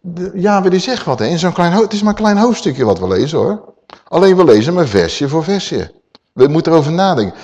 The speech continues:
Zo moet je voor jezelf ook de Bijbel lezen. Yahweh die zegt tot Mozes, "Schrijf u deze woorden op, want op grond van deze woorden," dit is de basis waar het op gaat.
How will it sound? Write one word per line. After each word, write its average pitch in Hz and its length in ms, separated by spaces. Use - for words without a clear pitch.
Zo 175 140
moet 185 160
je 156 100
voor 165 140
jezelf 175 340
ook 202 160
de 165 80
Bijbel 92 320
lezen. 82 340
Yahweh 240 400
die 220 80
zegt 220 200
tot 151 180
Mozes, 226 360
"Schrijf 233 580
u 185 140
deze 127 360
woorden 92 340
op, - 440
want 247 440
op - 240
grond 233 600
van 196 180
deze 180 280
woorden," 104 480
dit 180 180
is 165 160
de 98 280
basis 190 500
waar 170 160
het 160 120
op 156 100
gaat. - 440